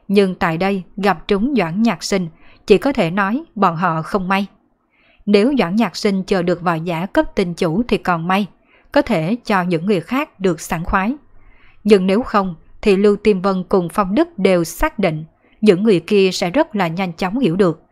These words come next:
như thế nào sống không bằng chết. Dù sao, thủ đoạn hành hạ người của Hoàng Tuyền Tông đều làm cho cả tinh vực run sợ. Phía trước,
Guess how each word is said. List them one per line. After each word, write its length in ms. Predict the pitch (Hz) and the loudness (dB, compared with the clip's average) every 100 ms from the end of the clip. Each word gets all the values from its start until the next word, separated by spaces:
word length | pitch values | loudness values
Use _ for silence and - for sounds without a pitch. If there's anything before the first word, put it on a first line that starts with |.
| _ _ | _ _
như 220 | - 208 180 | 4 6 6
thế 180 | 254 | 2
nào 280 | 226 185 165 | 0 -2 -2
sống 340 | 156 202 185 269 | -4 -4 -2 -2
không 220 | - 185 | -2 -2
bằng 180 | 180 160 | -4 -2
chết. 240 | 190 262 - _ _ _ _ _ - | 2 2 0 _ _ _ _ _ 2
Dù 180 | 190 | 2
sao, 380 | 170 - 202 196 170 | 2 -2 -4 -4 -2
thủ 140 | 185 | 0
đoạn 220 | 202 170 | 0 -2
hành 200 | 160 190 | -4 -4
hạ 200 | 165 175 | -2 -4
người 320 | 160 180 175 165 | -2 0 2 0
của 180 | 170 | 0
Hoàng 260 | 180 208 165 | -2 -2 -4
Tuyền 180 | 185 170 | -2 -4
Tông 260 | 160 190 180 - _ - | -2 -2 -4 -10 _ 2
đều 160 | 202 | 2
làm 260 | 180 180 165 | 4 0 -2
cho 340 | 160 196 185 | -4 -2 -2
cả 340 | 180 - 156 196 | -4 -6 -6 -4
tinh 180 | - 185 | -4 -4
vực 180 | 175 170 170 | -4 -6 -4
run 160 | 190 | -4
sợ. 280 | 170 175 156 - _ _ _ _ _ _ _ _ _ _ - _ _ _ _ _ _ _ _ _ _ _ - _ - | -4 -6 -6 -10 _ _ _ _ _ _ _ _ _ _ -20 _ _ _ _ _ _ _ _ _ _ _ -20 _ 2
Phía 180 | 226 | 4
trước, 280 | 214 285 339 | 4 2 -2